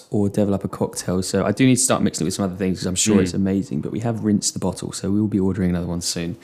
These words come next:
Speaker 2: Yeah, we,
Speaker 1: Probably.
Speaker 2: we've, we've literally just opened it, and I've got it with, with ice today, and it is
Speaker 1: Yeah.
Speaker 2: sweet.
Speaker 1: I'm jealous. I'm jealous. Well, we're, we're a little bit late to this game focus, but it is episode fifteen, so we've jumped onto the fives. We're
Speaker 2: Mm-hmm.
Speaker 1: back onto our game focus.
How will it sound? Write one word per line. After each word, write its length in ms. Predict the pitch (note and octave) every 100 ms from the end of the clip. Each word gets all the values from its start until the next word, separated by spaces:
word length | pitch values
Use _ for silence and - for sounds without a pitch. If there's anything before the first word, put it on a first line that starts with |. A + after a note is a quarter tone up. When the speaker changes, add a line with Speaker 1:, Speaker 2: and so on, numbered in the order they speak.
| - F2
Speaker 2:
Yeah, 240 | E2+ E2+
we, 180 | G2+ G2+
Speaker 1:
Probably. 380 | D#3 G2+ - -
Speaker 2:
we've, 80 | - _ -
we've 180 | G2 F#2
literally 300 | G2+ - F2
just 200 | F2 -
opened 300 | F2 F2 D#2+
it, 100 | -
and 100 | F2+
I've 160 | F2+ -
got 120 | E2+
it 100 | C2
with, 200 | E2+ - -
with 120 | F2
ice 280 | E2+ E2+ -
today, 400 | - D2+ D#2 D2+ - - F2+
and 120 | F2
it 80 | D#2+
is 280 | D#2+ - -
Speaker 1:
Yeah. 280 | F#2+ F#2 F#2+ - -
Speaker 2:
sweet. 920 | - - - A#2+ C3+ F3 D#3+ E3+ F3 - - - - - - G2+
Speaker 1:
I'm 80 |
jealous. 400 | F#2+ G2 F#2+ -
I'm 100 | -
jealous. 380 | G2+ G#2+ G2 - - -
Well, 160 | F3 F3
we're, 160 | G3+
we're 160 | E3 F#3
a 40 |
little 160 | A3 A3
bit 120 | E3
late 220 | F3+ F3
to 80 | C#3
this 140 | A2
game 220 | - A2+ G#2
focus, 380 | G#2 F#2+ A2+ -
but 220 | B2 G2+
it 100 | A2
is 160 | C#3+ C3
episode 360 | A#2+ - A#2
fifteen, 380 | - G#2+ - G#2+
so 140 | G#2 A2+
we've 60 |
jumped 260 | - A2+ -
onto 180 | G#2+ G#2
the 60 |
fives. 560 | G2+ A2+ G#2 G#2 G2+ -
We're 140 | G#2
Speaker 2:
Mm-hmm. 80 | G2
Speaker 1:
back 280 | G#2+ G#2+ A#2
onto 320 | A2 G2+ F#2+ G2
our 80 |
game 260 | F#2+ G#2+ G#2
focus. 400 | G#2 F#2+ -